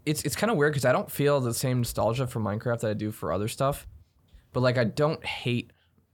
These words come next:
Minecraft now. Like, if I had, like, all the time in the world like kids do, I might play it, I guess. Like, it's still fun. If I played it now, I'd still enjoy it. But it's not something that I have a want to just,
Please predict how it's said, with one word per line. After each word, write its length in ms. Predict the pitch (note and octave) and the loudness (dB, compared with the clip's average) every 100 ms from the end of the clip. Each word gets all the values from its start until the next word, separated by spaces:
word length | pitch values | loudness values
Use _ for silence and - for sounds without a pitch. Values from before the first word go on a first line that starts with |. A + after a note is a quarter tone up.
| _ | _
Minecraft 540 | A2 A2 G#2 A#2 - - | -4 -4 -2 -2 -4 -4
now. 400 | G#2 F2+ E2 B2 - _ | -2 -2 -2 -6 -12 _
Like, 220 | A#2+ A#2+ - _ _ _ B2 | -4 -4 -6 _ _ _ -4
if 220 | C3 D#3+ | 0 2
I 240 | C#3 C3+ - | 2 0 -6
had, 480 | - A2+ A#2+ B2+ D3 - _ _ _ _ _ - | -8 -2 0 0 -4 -14 _ _ _ _ _ -6
like, 160 | G#2+ | -2
all 140 | A2 A#2+ | 0 0
the 60 | |
time 240 | A#2+ C3 A#2+ | 2 2 2
in 40 | |
the 80 | G#2+ | 0
world 300 | G#2+ A#2+ B2 | 0 0 0
like 140 | A#2 | -2
kids 260 | - A#2 C3 | -2 -2 0
do, 260 | D3+ D#3 - - - - - | 0 0 -4 -14 -16 -12 -2
I 60 | B2+ | 0
might 260 | C3 G2+ | 2 0
play 300 | - A2+ B2+ | -4 0 2
it, 200 | G2 A2 - _ - | 0 -2 -6 _ -4
I 100 | A#2 | 0
guess. 460 | A2+ G2 - - - - - _ _ - | 2 0 -2 -8 -14 -20 -20 _ _ -8
Like, 160 | A#2 A#2+ | -4 -2
it's 100 | B2 | 0
still 160 | - B2+ | 0 0
fun. 240 | B2+ B2 | 2 0
If 80 | A#2 | 0
I 40 | C3+ | 0
played 200 | F3+ D#3 | 0 2
it 80 | |
now, 220 | A#2+ C#3+ A#2+ | 2 4 2
I'd 100 | - | 2
still 180 | C3 | 0
enjoy 340 | A2 G#2+ A2+ B2 | 0 0 2 2
it. 200 | G#2+ - _ _ - _ _ - - - | 0 -4 _ _ -20 _ _ -20 -14 -2
But 140 | D3+ | 0
it's 80 | B2+ | 2
not 100 | D#3+ | 0
something 280 | - D#3 C3+ | 2 2 4
that 80 | B2 | 4
I 40 | B2+ | 4
have 140 | B2 | 2
a 60 | A#2 | 2
want 320 | A2 A#2+ A#2+ | 2 2 0
to 60 | A2+ | -2
just, 300 | A2 - | -2 -4